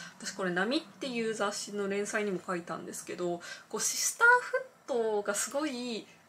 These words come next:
こう、いいねって言われてる世の中で、でも本当に女性同士ってこう助け合えるんだっけっていうところとか、そのシスターフットをなんか超えた、じゃあその先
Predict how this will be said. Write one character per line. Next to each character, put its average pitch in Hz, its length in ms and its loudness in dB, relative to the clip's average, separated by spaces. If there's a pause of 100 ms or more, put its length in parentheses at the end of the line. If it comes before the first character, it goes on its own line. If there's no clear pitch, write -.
(140)
こ 214 500 2 (540)
う、 285 40 -8
い 320 100 2
い - 20 2
ね 220 120 0
っ - 40 2
て - 200 -12
言 226 80 -2
わ 294 120 10
れ 359 120 6
て 359 140 -2
る 370 160 4
世 359 140 4
の 370 80 4
中 392 320 4
で、 269 320 6 (180)
で 415 80 4
も 359 260 6
本 427 240 2 (220)
当 554 340 8
に 359 60 0
女 277 100 4
性 359 320 0
同 370 220 2
士 - 220 -6 (120)
っ - 20 -20
て 180 100 -8
こ 170 280 -6
う 180 80 -6
助 254 380 -2
け 254 60 -14 (400)
合 247 160 2
え 277 100 8
る 294 100 4
ん 220 60 0
だ 175 80 2
っ - 100 -2
け - 120 -6
っ - 100 -12
て - 80 -10
い - 40 -6
う - 40 -8
と - 120 -12
こ 180 100 -8
ろ - 80 -8
と - 100 -12
か、 175 400 2 (220)
そ 226 240 -8
の 208 320 0
シ 269 120 -4
ス - 80 -2
タ 302 100 4
ー 302 60 4
フ 359 160 -8
ッ - 220 -20
ト 339 280 2
を 294 60 2
な 269 80 0
ん - 40 -6
か - 120 0
超 - 160 2
え 453 40 8 (440)
た、 202 100 10
じ 285 100 4
ゃ - 20 4
あ 311 40 2
そ - 180 0
の 392 100 2
先 440 300 8